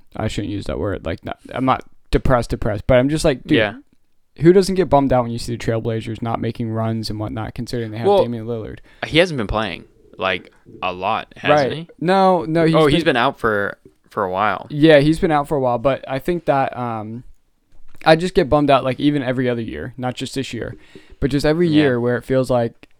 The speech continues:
Speaker 1: they're just not quite good enough. And I'm just
Speaker 2: Mm-hmm.
Speaker 1: like, "Man, I just wish there was a time when the Blazers were, like, a number two seed and making it to the Western Conference Finals or
Speaker 2: And they had
Speaker 1: further."
Speaker 2: C J McCollum.
Speaker 1: You know, yeah. And
Speaker 2: Yeah.
Speaker 1: it's like, man,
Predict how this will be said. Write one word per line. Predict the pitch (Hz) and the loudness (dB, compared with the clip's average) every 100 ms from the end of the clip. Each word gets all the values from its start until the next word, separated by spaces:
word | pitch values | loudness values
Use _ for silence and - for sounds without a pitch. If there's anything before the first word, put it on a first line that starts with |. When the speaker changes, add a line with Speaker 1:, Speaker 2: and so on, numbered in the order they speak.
| - | -6
Speaker 1:
they're | 127 | -4
just | 123 127 | -4 -2
not | 127 123 127 - | 0 0 0 -4
quite | - 127 - - | -2 -2 -2 0
good | 127 117 | 0 0
enough. | 104 - - - | -4 -10 -12 -8
And | 120 | -6
I'm | 123 131 | 0 0
just | 131 143 | 0 0
Speaker 2:
Mm-hmm. | |
Speaker 1:
like, | 127 | 0
"Man, | 139 147 123 | 0 0 0
I | 127 | -2
just | 127 | -4
wish | 123 135 - - | 0 0 0 0
there | 131 | 2
was | 127 120 | 2 0
a | |
time | 113 123 117 113 | 0 0 0 -4
when | 110 113 - | -6 -8 -8
the | 131 | -8
Blazers | 120 120 120 120 117 | -2 -2 -2 -6 -6
were, | 113 | -8
like, | 113 | -6
a | 120 | -6
number | 117 117 | -4 -6
two | - 123 | -2 -4
seed | - 117 113 | -2 -4 -2
and | 113 | -4
making | 110 117 | -4 -6
it | 107 | -4
to | 120 | -4
the | 107 | -2
Western | 110 113 - 117 | -2 -4 -6 -4
Conference | 117 107 117 | -4 -4 -6
Finals | - 110 110 110 107 | -4 -4 -4 -4 -4
or | 107 | -6
Speaker 2:
And | 107 | -6
they | - 123 113 | -2 0 0
had | 110 | -2
Speaker 1:
further." | 110 | -2
Speaker 2:
C | - 101 | -4 -8
J | 98 90 | -8 -8
McCollum. | 87 90 92 95 98 | -6 -4 -4 -4 -8
Speaker 1:
You | 113 | -8
know, | 104 - - | -8 -10 -12
yeah. | - 269 98 - - | -8 -4 -4 -8 -6
And | 120 113 | -4 -2
Speaker 2:
Yeah. | 95 | -4
Speaker 1:
it's | 92 | -4
like, | - - | -8 -4
man, | 185 143 110 | -2 -2 -6